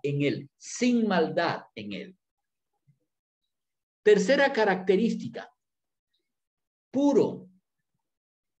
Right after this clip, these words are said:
Significa no hay contaminación en él. O sea,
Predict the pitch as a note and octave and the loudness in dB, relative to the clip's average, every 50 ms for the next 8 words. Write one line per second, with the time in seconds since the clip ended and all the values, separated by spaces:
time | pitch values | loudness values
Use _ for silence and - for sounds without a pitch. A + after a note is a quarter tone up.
0 | _ _ _ _ _ - - F#3+ G3+ F#3+ F#3 F#3 F#3 B3 A#3 - - A#3 A3 - | _ _ _ _ _ -8 -4 -2 0 0 2 0 0 -2 -2 0 0 0 0 0
1 | - F3+ F3 F#3 F#3+ G3 A#3 A#3+ B3+ C4 - - - F#3+ G#3 A3 A3 A3 A3+ - | -2 2 4 6 6 6 6 6 4 2 0 -2 -2 0 2 2 2 2 0 -2
2 | - A3 G#3+ G3+ F#3 F#3+ F#3 F#3 F#3+ F#3+ F3+ E3+ E3 D#3 - - F#3+ F#3+ G3 G3 | -2 -2 -2 -2 -2 -4 -2 -2 0 0 0 0 -2 -4 -4 -4 -2 -2 -2 0
3 | G3 F#3 F#3 F#3+ F#3 E3 D#3+ - D#3 C#3+ - F#3 D#3 B2 - - | 0 0 0 0 0 -2 -4 -4 -6 -2 0 2 2 2 0 -4